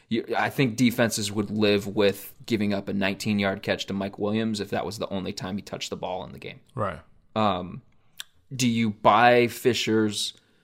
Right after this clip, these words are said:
Speaker 1: comments? Do you think it's coach speak? Where, where are you at with some of the stuff that we heard about wide receivers? Lubick feels good about 'em.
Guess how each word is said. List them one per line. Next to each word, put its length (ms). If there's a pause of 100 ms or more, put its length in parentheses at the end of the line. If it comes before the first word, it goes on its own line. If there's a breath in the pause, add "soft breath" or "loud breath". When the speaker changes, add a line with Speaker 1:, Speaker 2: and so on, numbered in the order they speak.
(480)
Speaker 1:
comments? 540
Do 140
you 100
think 260
it's 180
coach 400
speak? 400
Where, 260
where 200
are 20
you 220
at 340
with 540 (680)
some 200
of 60
the 80
stuff 380
that 80
we 120
heard 200
about 240
wide 160
receivers? 500 (540 soft breath)
Lubick 260
feels 240
good 220
about 280
'em. 200